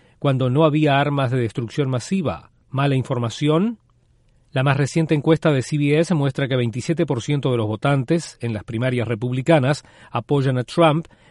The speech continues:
dándole un seis por ciento de ventaja frente a su más cercano competidor,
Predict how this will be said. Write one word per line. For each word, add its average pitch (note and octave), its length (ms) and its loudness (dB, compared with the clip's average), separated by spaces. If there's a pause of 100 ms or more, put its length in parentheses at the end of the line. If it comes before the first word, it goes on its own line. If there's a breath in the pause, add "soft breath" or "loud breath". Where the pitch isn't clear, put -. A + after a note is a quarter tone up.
dándole D3+ 360 2
un B2+ 120 -2
seis F3+ 320 -2
por D3 200 0
ciento D#3+ 520 0
de C3+ 60 2
ventaja D3+ 540 0
frente D3+ 540 0
a C3 100 0
su B2 200 -4
más C#3 200 -2
cercano C#3 520 -2
competidor, B2+ 720 0